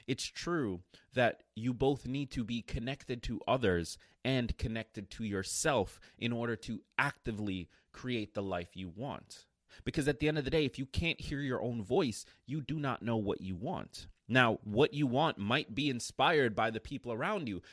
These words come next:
but it shouldn't be what the people around you want. It should be what you want. So you can take in that, that, uh, uh, consumption. You can take in that inspiration. You can listen to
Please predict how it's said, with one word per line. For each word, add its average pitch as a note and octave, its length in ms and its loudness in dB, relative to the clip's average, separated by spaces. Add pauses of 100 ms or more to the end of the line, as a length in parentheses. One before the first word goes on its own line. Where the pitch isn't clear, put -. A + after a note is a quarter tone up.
but - 100 -4
it D3 100 -4
shouldn't F#3 400 -2
be F#3+ 260 -2
what A#2+ 420 2 (160)
the F#3 120 2
people D3 320 2
around E3 380 2
you G2+ 140 2
want. - 480 -6 (340)
It D3+ 140 4
should F3+ 200 4
be D3 140 2
what B2+ 240 2
you G#2 640 0 (240)
want. - 560 -2 (800)
So - 140 6
you D#3+ 120 6
can D#3 200 -2
take - 280 0
in F#3 140 -2
that, D#3+ 200 0 (320)
that, B2+ 220 0
uh, A#2 240 4
uh, A2+ 160 2
consumption. C3 800 -2
You G#2+ 80 -2
can B2 160 -6
take D#3 260 0
in D3 100 -2
that B2+ 140 0
inspiration. A#2 680 -2 (200)
You A2 100 -6
can A#2+ 180 -2
listen D#3+ 300 0
to C#3 300 0